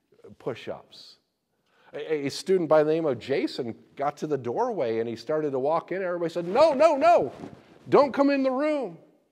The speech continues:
Steve looked at him and he said, "No, no, let him come in." He said, "If Steve comes in the room, you know you're gonna have to do,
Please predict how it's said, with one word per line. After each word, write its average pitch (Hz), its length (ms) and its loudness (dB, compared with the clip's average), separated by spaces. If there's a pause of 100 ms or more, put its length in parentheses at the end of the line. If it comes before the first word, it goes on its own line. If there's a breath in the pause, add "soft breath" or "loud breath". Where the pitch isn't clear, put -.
(460)
Steve 190 380 -8
looked 196 280 -4
at 160 140 -4
him 120 140 -8
and 120 80 -10
he 120 60 -10
said, 117 300 -12
"No, 190 220 -10
no, 151 240 -10
let 165 260 -12
him 330 120 -6
come 262 260 -10
in." 220 120 -12
He - 1200 -20
said, 208 220 -2
"If 202 140 0
Steve 302 380 -6
comes 247 260 -4
in 233 120 -2
the 196 80 -2
room, 247 300 -6
you 214 80 -4
know 220 180 2
you're 226 140 -4
gonna 208 180 -2
have 208 120 -4
to 190 100 -12
do, 202 280 -4